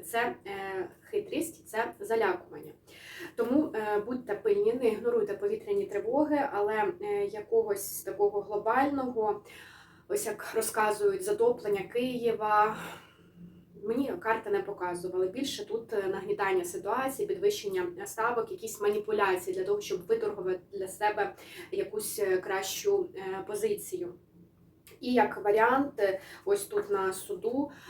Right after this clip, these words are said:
е, є намальовано також ангел, який,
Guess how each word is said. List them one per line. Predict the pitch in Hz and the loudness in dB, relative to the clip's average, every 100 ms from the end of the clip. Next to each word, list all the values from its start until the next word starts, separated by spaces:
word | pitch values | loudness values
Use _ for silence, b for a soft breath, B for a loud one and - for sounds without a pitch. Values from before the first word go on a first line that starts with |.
| 349 - | -10 -4
е, | 190 190 180 190 | 2 4 2 2
є | - 381 - - - 185 | 2 2 0 -8 -10 0
намальовано | 202 202 196 202 180 185 185 | 4 4 4 4 2 2 0
також | - 185 180 - 170 160 - - - 175 - _ _ _ _ _ _ _ - - | 0 -2 -4 -6 -8 -6 -4 -4 -4 -6 -8 _ _ _ _ _ _ _ -10 0
ангел, | 220 247 269 254 | 0 2 2 0
який, | 247 262 254 247 254 247 | -2 -4 -4 -4 -6 -6